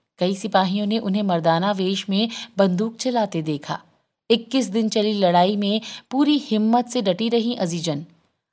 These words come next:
अंग्रेज ठिकाने के पास ही उन्होंने अपना मोर्चा खोल रखा था, जहां से सिपाहियों तक गोला बारूद भी पहुंचाया जाता। पहली जीत के बाद जब नाना ने विक्ट्री मार्च निकाला तो वहां भी अजीजन थी।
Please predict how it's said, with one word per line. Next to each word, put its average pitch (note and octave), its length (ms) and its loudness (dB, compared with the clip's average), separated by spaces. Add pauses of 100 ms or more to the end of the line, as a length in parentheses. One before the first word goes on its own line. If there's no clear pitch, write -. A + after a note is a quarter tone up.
(140)
अंग्रेज G3 500 2
ठिकाने F3+ 480 0
के G#3+ 160 -2
पास F#3+ 440 -2
ही G#3 100 -8
उन्होंने F#3+ 400 -4
अपना F#3+ 260 -4
मोर्चा D#3+ 400 -4
खोल F3 260 -6
रखा D3+ 300 -8
था, F3 300 -10 (560)
जहां A3 260 2
से C#4 260 0 (220)
सिपाहियों G3+ 640 0
तक C4 320 0
गोला F#3 420 0
बारूद F#3+ 440 0
भी A3 120 -4
पहुंचाया F3 520 0
जाता। D3 380 -4 (360)
पहली D#4 280 4
जीत D4 260 -2
के D#4 140 -2
बाद A3 460 0
जब B3+ 240 2
नाना G3+ 420 0
ने A3+ 360 0 (240)
विक्ट्री B3 440 -4
मार्च A3+ 440 -4
निकाला F#3 460 -2
तो G3+ 140 -6
वहां F3 340 -2
भी A3 140 -4
अजीजन F3 520 -4
थी। F#3 300 -10